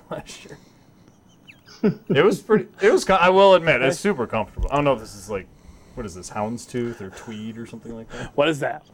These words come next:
Speaker 1: It's not, I don't know. I think it's
Speaker 2: What is that,
Speaker 1: comfortable.
Speaker 2: twill? Is that a nice twill?
Speaker 1: Yeah, and actually, there's some pretty raunchy stains in here from, I assume, probably from a dinner party in the late seventies. And they came
Speaker 2: Let's
Speaker 1: out.
Speaker 2: hope. Yeah,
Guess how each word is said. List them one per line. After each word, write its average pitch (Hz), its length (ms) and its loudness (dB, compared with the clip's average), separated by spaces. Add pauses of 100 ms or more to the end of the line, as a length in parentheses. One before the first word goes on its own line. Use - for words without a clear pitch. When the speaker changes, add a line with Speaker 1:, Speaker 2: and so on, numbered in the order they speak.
(400)
Speaker 1:
It's 196 180 0
not, 208 140 2
I 196 80 4
don't 190 140 4
know. 131 200 4
I 156 60 6
think 175 160 2
it's 113 120 -6
Speaker 2:
What 165 120 -2
is 165 80 0
that, 151 140 0
Speaker 1:
comfortable. - 200 -10
Speaker 2:
twill? 180 340 0
Is - 60 -20
that 156 120 -4
a 156 40 -4
nice 165 180 -4
twill? 185 300 2
Speaker 1:
Yeah, 156 280 6
and 180 180 -2 (580)
actually, 180 240 2
there's 208 220 4
some 185 180 0
pretty 175 240 2
raunchy 143 540 0
stains 135 460 0
in 151 120 0
here 156 220 4
from, 131 200 -2
I 123 120 0
assume, 127 500 0
probably 120 280 2
from 117 160 -6
a - 40 -2
dinner 110 220 0
party 113 280 0
in 110 80 -4
the 104 60 -6
late 104 180 -4
seventies. 127 600 -2 (240)
And 185 140 -2
they 185 100 2
came 196 340 -4
Speaker 2:
Let's 208 140 -2
Speaker 1:
out. 190 300 -2 (100)
Speaker 2:
hope. - 80 -20 (1040)
Yeah, 143 260 -6